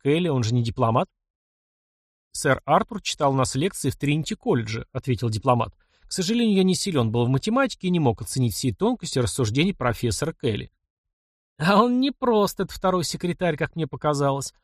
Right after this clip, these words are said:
Он пытался поймать меня на знании математики, но это не удалось.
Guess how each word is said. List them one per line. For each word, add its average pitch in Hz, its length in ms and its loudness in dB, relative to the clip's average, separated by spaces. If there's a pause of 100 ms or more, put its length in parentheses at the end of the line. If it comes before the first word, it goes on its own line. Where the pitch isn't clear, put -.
(220)
Он 143 160 0
пытался 202 420 2
поймать 185 440 2
меня 196 180 2
на 190 100 4
знании 190 320 4
математики, 214 640 0
но 127 80 2
это 127 160 -2
не 147 100 2
удалось. 151 540 0